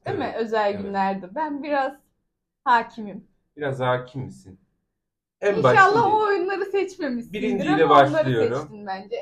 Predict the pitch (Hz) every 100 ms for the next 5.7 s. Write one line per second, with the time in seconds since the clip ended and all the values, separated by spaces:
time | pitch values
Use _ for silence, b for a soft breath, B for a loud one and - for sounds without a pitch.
0 | 381 254 196 208 220 220 175 170 175 180
1 | 170 147 147 - _ 113 113 113 120 117
2 | 127 117 110 - 110 107 101 98 113 -
3 | _ _ _ _ _ _ _ _ - 165
4 | 151 165 170 156 165 151 139 - 143 143
5 | 143 180 160 139 127 135